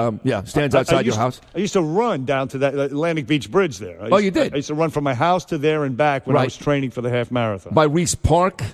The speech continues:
Speaker 1: You went down
Speaker 2: No,
Speaker 1: to the
Speaker 2: no,
Speaker 1: be-
Speaker 2: no, no, no. I didn't
Speaker 1: No.
Speaker 2: cr-, I didn't, no, I don't cross any bridges.
Speaker 1: No bridges.
Speaker 2: I stay on my island.
Speaker 1: Just stay there.
Speaker 2: That's the rule.
Speaker 1: Yeah.
Speaker 2: No bridges.
Speaker 1: None of that.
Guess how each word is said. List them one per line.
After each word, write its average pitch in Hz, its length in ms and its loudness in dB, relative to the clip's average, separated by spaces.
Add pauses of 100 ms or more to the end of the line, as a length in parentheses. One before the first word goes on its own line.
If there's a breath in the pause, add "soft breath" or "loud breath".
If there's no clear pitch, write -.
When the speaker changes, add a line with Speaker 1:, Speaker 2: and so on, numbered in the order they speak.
(160)
Speaker 1:
You 135 100 0
went 151 120 0
down 156 120 4
Speaker 2:
No, 185 120 4
Speaker 1:
to - 60 2
the - 80 2
Speaker 2:
no, 180 60 2
Speaker 1:
be- 175 60 0
Speaker 2:
no, 170 80 0
no, 160 120 -2
no. 139 120 0
I 135 100 0
didn't 139 120 4
Speaker 1:
No. 98 60 -4
Speaker 2:
cr-, 143 80 -6
I 139 80 0
didn't, 156 320 -2
no, 185 220 2
I 151 100 -2
don't 185 180 -4
cross 185 240 -2
any 185 180 0
bridges. 139 300 0
Speaker 1:
No 190 140 8
bridges. 190 320 0
Speaker 2:
I 120 40 -6
stay 185 500 -2
on 190 160 -2
my 175 200 -2
island. 151 400 -2
Speaker 1:
Just 120 200 4
stay 269 200 4
there. 82 280 -4
Speaker 2:
That's 147 240 -2
the 170 120 0
rule. 190 420 0
Speaker 1:
Yeah. 90 260 0
Speaker 2:
No 160 180 2
bridges. 180 460 0
Speaker 1:
None 151 160 4
of 131 60 0
that. 80 180 -6